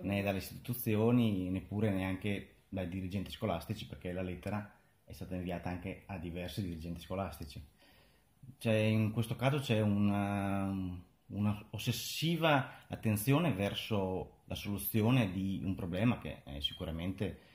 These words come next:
Speaker 1: il virus e il covid, ma ci si dimentica totalmente di quello che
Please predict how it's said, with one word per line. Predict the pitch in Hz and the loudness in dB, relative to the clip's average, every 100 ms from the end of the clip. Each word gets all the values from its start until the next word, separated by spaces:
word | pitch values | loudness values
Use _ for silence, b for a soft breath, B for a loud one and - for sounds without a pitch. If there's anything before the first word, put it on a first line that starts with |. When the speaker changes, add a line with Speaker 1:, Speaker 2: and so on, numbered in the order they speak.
| B B | B B
Speaker 1:
il | 85 | -6
virus | 85 101 123 - - | -2 2 2 0 -6
e | - | -8
il | 90 | -6
covid, | - 92 85 80 - _ _ | -2 -2 -2 -8 -16 _ _
ma | - 95 - - | -4 -2 -2 -6
ci | - | -8
si | - 101 | -6 2
dimentica | 107 117 143 135 - 87 - | 6 8 6 4 -4 -8 -6
totalmente | 98 - 117 110 120 131 139 135 160 b b b | -8 0 4 6 8 10 8 4 -4 b b b
di | - | -8
quello | 107 110 120 | 0 4 4
che | 139 117 120 | 6 4 4